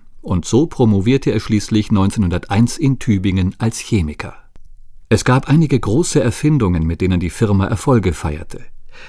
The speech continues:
Bahnbrechend war etwa das Produkt Oropon, eine enzymatische Lederbeize, die die Verwendung von Hunde- und Vogelkot zur Behandlung von Tierhäuten ablöste. Heutzutage noch weithin bekannt ist eine zweite Erfindung,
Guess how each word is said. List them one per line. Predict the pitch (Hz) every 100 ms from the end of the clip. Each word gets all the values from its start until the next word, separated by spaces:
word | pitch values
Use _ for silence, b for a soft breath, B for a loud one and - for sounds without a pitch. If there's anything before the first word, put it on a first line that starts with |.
| B
Bahnbrechend | 127 190 135 90 87 143 -
war | 147 143
etwa | 156 147
das | 139
Produkt | - 127 120 -
Oropon, | - 110 123 - 156 95 78 76 B B -
eine | 101 107
enzymatische | 120 - 117 110 151 147 - 110
Lederbeize, | 113 139 98 85 87 87 - 123 113
die | 113
die | 135
Verwendung | - 123 101 104 117 117
von | 113 92
Hunde- | 127 139 113
und | 104
Vogelkot | - 151 135 98 - - 95 -
zur | - 98
Behandlung | 87 90 104 95 90
von | 92 87
Tierhäuten | - 113 87 90 90 101
ablöste. | 117 - 85 82 - 123 - - - - - - -
Heutzutage | 135 185 - - 135 117
noch | 101 87
weithin | 95 143 160 127
bekannt | 98 - 104 165
ist | 156 -
eine | 151
zweite | - 139 156 - -
Erfindung, | 85 - 90 90 87